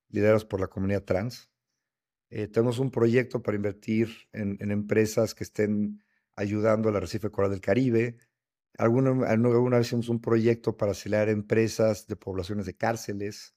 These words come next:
Eh, hemos hecho proyectos de salud, de clima, de, de, de cleantech. O sea, hemos hecho desde temas muy amplios hasta temas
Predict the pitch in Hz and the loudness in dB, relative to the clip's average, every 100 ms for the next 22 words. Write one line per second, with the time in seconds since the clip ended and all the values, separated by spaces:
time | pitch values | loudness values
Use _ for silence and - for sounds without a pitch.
0 | _ _ _ _ _ _ _ _ - 107 | _ _ _ _ _ _ _ _ -2 0
1 | 101 101 - 113 117 110 107 110 101 101 | 0 -2 -6 0 0 0 0 -2 -2 0
2 | 104 101 98 - 104 127 127 107 92 117 | 0 0 -6 -2 2 4 4 2 -2 0
3 | 120 113 104 101 95 87 90 87 90 95 | 2 2 2 0 -2 -4 -6 -6 -10 -12
4 | 92 87 - - - 131 120 117 123 143 | -12 -12 -14 -12 -6 -4 0 0 2 2
5 | 160 165 165 117 113 143 147 139 147 139 | 4 4 4 2 0 0 2 2 2 2
6 | 147 - 113 - 135 135 - | 0 -2 -2 -2 0 -2 -4